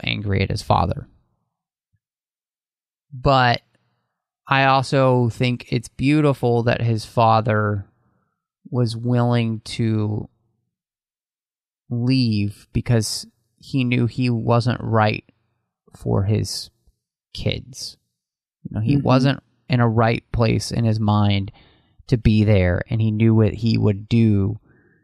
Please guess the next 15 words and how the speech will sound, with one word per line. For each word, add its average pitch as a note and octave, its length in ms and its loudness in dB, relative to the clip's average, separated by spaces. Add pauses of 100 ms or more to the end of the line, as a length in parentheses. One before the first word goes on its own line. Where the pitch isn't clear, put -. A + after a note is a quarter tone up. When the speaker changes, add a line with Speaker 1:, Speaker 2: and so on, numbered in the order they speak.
(160)
Speaker 1:
to F#3+ 220 2
them G2+ 540 0
if B2 160 -4
he G#2+ 120 -2
stayed, F#2+ 640 0
and A2+ 120 -2
it - 80 -4
would A#2 140 0
be A2+ 140 0
worse A2 760 -2 (800)
than, G2+ 800 -2 (240)
um, G2+ 560 -2
going. G2 440 0 (760)
Speaker 2:
Mm-hmm. C#3 140 0
Speaker 1:
And C3+ 420 -2